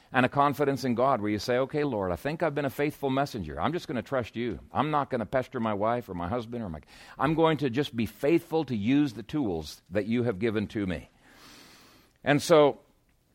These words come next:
let's just make a commitment this morning to, first of all, be willing to war with words. I haven't even dealt with that subject, and I won't, but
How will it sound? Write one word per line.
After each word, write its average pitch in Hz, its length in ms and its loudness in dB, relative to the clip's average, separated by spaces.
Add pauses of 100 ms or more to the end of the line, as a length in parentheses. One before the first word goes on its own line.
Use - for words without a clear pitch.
let's 180 220 10
just 185 180 0
make 156 220 2
a 135 40 4
commitment 131 520 2
this 101 200 -8
morning 98 360 0
to, 92 80 -4
first 196 340 2
of 135 100 0
all, 123 140 8
be 113 180 2
willing 131 460 8
to 123 140 -2
war 131 320 8
with 104 200 0
words. 92 440 0
I 107 80 4
haven't 120 160 2
even 101 180 0
dealt 120 260 8
with 95 120 -2
that 110 200 6
subject, 104 460 -2
and 95 80 0
I 107 100 2
won't, 101 400 2
but 101 280 0